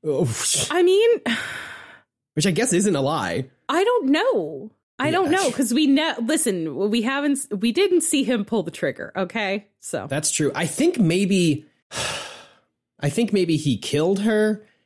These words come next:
Speaker 1: and then Goto, like, came and took her nanomachines and put it into a kid body.
Speaker 2: Oh,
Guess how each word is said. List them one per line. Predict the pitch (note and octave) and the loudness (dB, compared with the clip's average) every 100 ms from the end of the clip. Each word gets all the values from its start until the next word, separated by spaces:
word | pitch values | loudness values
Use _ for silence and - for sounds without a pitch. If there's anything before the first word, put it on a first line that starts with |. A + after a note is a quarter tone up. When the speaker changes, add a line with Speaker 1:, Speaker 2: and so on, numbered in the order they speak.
| _ | _
Speaker 1:
and | C#3+ C#3 | -2 0
then | D3 C#3+ C#3 C3 | 2 2 2 0
Goto, | A2 D3 C3+ D3+ | 0 0 2 0
like, | C3 A#2+ A#2 | 0 0 -4
came | - D3 C#3+ C#3+ C#3 | -4 0 0 2 0
and | - A#2+ A#2 | 0 0 -2
took | - C3+ B2 - | 0 -2 -2 -6
her | - - C3 | -16 -4 -2
nanomachines | B2 A2+ B2+ B2+ B2+ D3+ C3 A#2+ A#2+ A2 - - | 0 0 0 0 0 0 0 0 0 0 -4 -6
and | A#2+ A2 | -4 -4
put | - B2 | -2 0
it | A2+ | 0
into | G#2+ G2+ | 0 -2
a | |
kid | F#2+ A2 F2+ | -2 -6 -4
body. | D#2+ D2 C2 - _ - | -4 -6 -8 -12 _ -6
Speaker 2:
Oh, | A3 A3 A3 G#3 G3+ F#3+ A3 | -2 -2 0 0 0 -2 -6